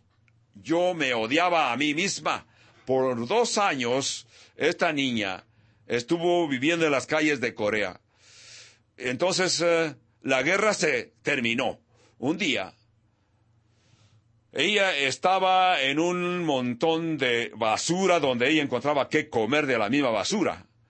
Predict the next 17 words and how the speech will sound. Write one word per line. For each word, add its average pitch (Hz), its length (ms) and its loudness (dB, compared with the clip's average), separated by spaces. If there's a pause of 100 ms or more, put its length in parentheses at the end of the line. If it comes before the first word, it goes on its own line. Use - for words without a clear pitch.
(1200)
Entonces, 151 680 0 (800)
a 113 160 -2
ese 202 220 2
punto 156 640 -2 (200)
pasó 170 480 0
una 170 260 2
mujer 147 420 0
caminando 117 420 -4
por 110 200 -4
ahí 123 500 -2 (880)
en 180 200 0
una 262 240 2
enfermera. 120 720 -2 (160)
Esta 208 300 0
enfermera 151 480 -2
estaba 156 340 0
trabajando 135 840 -2